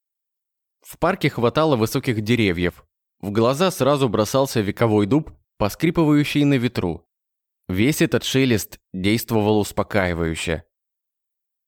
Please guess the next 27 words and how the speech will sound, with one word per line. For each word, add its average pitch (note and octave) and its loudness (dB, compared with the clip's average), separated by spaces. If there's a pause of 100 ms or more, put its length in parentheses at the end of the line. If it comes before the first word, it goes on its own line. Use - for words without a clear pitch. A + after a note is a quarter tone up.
(180)
Спасибо D#3+ -2
местным C3 0
коммунальщикам. G2 -2 (480)
Никто A2+ 2
не F3+ 4
занимался D#3+ 2
идиотскими A2+ 0
вырубками A#2+ 0 (100)
и A2 2
превращением B2 2
древесных A#2 0
стволов A#2 0
в - -6
лубочные A#2 2
грибки. G#2+ -2 (320)
Парк, - -4 (280)
несмотря C#3+ 2
на B2 2
заброшенность, A#2+ 0
был A2+ 2
парком. F2+ -2 (320)
Никита A#2 0
задумался D3 2
над G2+ 0
синхронностью D3 0
временных A#2 0
потоков. A2 -4